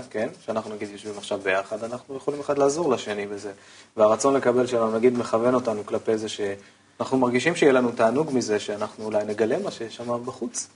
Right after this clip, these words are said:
כן? אולי נגלה שזה בפנים, לא יודע, כן? כל מיני כאלה דברים. ומתוך זה שזה הרפתקה,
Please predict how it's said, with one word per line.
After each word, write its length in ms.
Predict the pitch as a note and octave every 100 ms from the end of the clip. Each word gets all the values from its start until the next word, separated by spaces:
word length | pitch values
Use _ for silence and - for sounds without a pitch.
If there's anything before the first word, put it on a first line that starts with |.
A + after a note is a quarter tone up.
| _ _ _
כן? 120 | - - - _ _ _ _ _ _ _ _ -
אולי 140 | F#2+
נגלה 240 | F#2+ F#2 G#2
שזה 200 | G#2+ G#2
בפנים, 340 | A2 - G3+ - _ -
לא 60 | A#2
יודע, 120 | - - -
כן? 140 | C#3+ D#3
כל 140 | - C#3+
מיני 200 | D3+ C3+
כאלה 220 | B2 C3+
דברים. 280 | B2+ F3 A#3 - - - - -
ומתוך 360 | A2+ A2+ A#2 D3+
זה 160 | D3+ D3+
שזה 300 | B2+ A#2+ A#2
הרפתקה, 480 | A2+ A#2+ - G#2